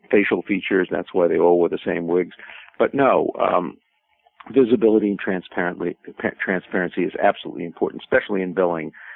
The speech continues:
because that's the area where there is the most inherent conflict of interest. And so, uh, I like what Viewable is doing very much. And, you know, it's a, it's basically free avail-, freely available, or very, very inexpensively available to clients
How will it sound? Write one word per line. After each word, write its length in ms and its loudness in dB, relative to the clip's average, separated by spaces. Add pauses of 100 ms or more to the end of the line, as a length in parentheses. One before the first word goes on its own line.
(140)
because 260 0
that's 300 4
the 120 0
area 320 4
where 140 0
there 180 0
is 100 -6
the 80 -6
most 300 0 (580)
inherent 440 -2
conflict 520 -4
of 80 -8
interest. 460 -6
And 120 -14
so, 220 2 (460)
uh, 80 -4
I 220 2
like 420 4
what 160 -2
Viewable 440 -2
is 120 -8
doing 300 -4
very 300 0
much. 320 -2 (200)
And, 320 -4 (340)
you 60 -2
know, 140 4
it's 120 0
a, 60 -2 (100)
it's 120 0 (200)
basically 440 -2 (120)
free 220 2
avail-, 300 0 (120)
freely 300 2
available, 480 4 (160)
or 100 -10
very, 380 0
very 220 -4
inexpensively 640 -4
available 540 0 (500)
to 260 0
clients 540 -2